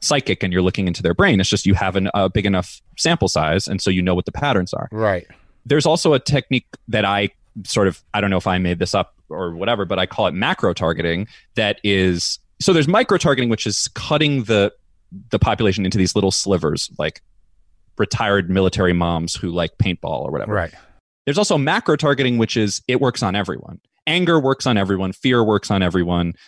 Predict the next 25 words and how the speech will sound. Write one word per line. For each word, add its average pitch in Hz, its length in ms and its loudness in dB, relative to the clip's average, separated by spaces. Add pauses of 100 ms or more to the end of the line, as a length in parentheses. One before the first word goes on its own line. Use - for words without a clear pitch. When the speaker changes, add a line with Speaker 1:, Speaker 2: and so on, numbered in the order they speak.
(100)
Speaker 1:
Disgust 104 640 0
works 104 280 0
on 98 140 2
everyone. 90 480 0
Loathing. 90 560 2 (440)
So - 200 -2
these 202 240 -4
are 277 40 0
things 147 260 -4
that, 123 160 0 (200)
you 202 80 0
know, 139 240 -2 (140)
and 160 180 -4 (760)
people 226 240 0
will 151 80 0
say - 240 0
to 180 80 2
me, 107 260 2
"Oh, 131 160 2
you 110 120 -2
know, 92 320 -2 (640)
you 110 140 -4
call 139 220 0
the 113 180 -4
book 117 160 -2